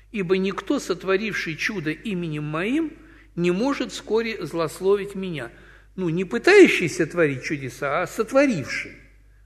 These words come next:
Значит, виден определённый плод, правда, да? Ну, вот мы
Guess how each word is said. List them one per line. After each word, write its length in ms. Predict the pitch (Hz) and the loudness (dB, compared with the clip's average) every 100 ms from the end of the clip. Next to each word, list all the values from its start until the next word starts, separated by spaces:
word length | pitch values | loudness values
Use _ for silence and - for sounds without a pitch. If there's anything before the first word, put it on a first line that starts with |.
| - | -14
Значит, 380 | 165 196 185 175 | -6 -6 -6 -6
виден 280 | 240 240 196 | -6 -2 -4
определённый 600 | 170 185 175 214 233 240 | -2 -4 -4 -4 -2 -4
плод, 420 | - 202 131 - | -2 0 0 -2
правда, 360 | 202 254 247 131 | 2 2 2 -4
да? 200 | 170 240 - - - _ - - _ _ _ _ _ _ _ _ _ _ _ _ _ _ | -4 -6 -18 -20 -20 _ -20 -20 _ _ _ _ _ _ _ _ _ _ _ _ _ _
Ну, 180 | 262 277 | 0 0
вот 300 | - 185 180 | 2 0 0
мы 260 | 180 165 | -2 -4